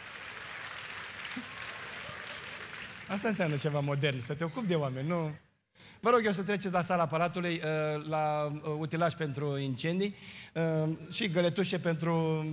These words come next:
capete de rânduri. Pentru că asta mi se pare chiar aiurea. Știu, omul să ridice în picioare, să deranjeze un rând întreg, să ducă acolo, să stea la coadă. Cine știe ce-o fi acolo? Ați văzut că bărbații merg câte unul la toaletă, femeile nu? Femeile merg în grup. Ați văzut ce interesant?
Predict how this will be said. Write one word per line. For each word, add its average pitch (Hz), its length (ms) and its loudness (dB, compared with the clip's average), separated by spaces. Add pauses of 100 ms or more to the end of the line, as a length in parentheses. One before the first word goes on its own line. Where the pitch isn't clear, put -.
(160)
capete 156 420 2
de 147 120 2
rânduri. 143 160 0
Pentru 131 180 -4
că 196 60 2
asta 190 140 0
mi 196 80 -2
se 185 120 0
pare 190 180 2
chiar 180 180 4
aiurea. 160 240 4
Știu, 151 160 -2
omul 165 140 0
să 156 100 -2
ridice 170 240 2
în 160 60 0
picioare, 160 480 0
să 135 60 -4
deranjeze 151 420 0
un 151 60 0
rând 160 200 0
întreg, 147 680 2 (280)
să - 120 -4
ducă 185 180 4
acolo, 170 280 2
să 151 120 -2
stea 175 180 2
la 156 160 2
coadă. 170 380 2
Cine 247 240 -4
știe 175 180 -2
ce-o 156 140 -2
fi 139 100 -2
acolo? 143 160 2
Ați 139 100 0
văzut 185 200 -4
că 202 140 0 (200)
bărbații 190 340 2
merg 185 120 2
câte 175 180 0
unul 165 180 2
la 151 100 2
toaletă, 160 320 0
femeile 147 360 0
nu? 185 180 0 (1400)
Femeile 175 360 6
merg 170 220 2
în 170 120 4
grup. 214 200 4
Ați 160 180 2
văzut 226 180 2
ce 269 100 0
interesant? 233 460 2